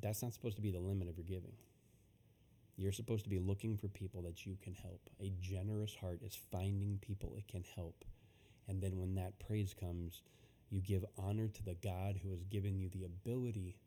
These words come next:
to have that abundance, that extra, so that people know, "I'm not all about the money. My heart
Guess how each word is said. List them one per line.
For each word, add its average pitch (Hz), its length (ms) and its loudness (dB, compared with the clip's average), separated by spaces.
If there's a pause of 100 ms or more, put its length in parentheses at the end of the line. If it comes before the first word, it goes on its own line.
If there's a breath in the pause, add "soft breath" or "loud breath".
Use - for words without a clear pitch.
(120)
to 90 60 -4
have 90 300 -2
that 90 160 2
abundance, 85 600 -2
that 90 160 -4 (100)
extra, 90 440 -6 (680 loud breath)
so 98 140 0
that 92 180 0
people 104 340 4
know, 90 380 2 (460)
"I'm 101 120 2
not 98 120 2
all 92 80 2
about 92 240 0
the 92 40 -2
money. 90 320 -2 (220)
My 95 160 0
heart 92 260 -4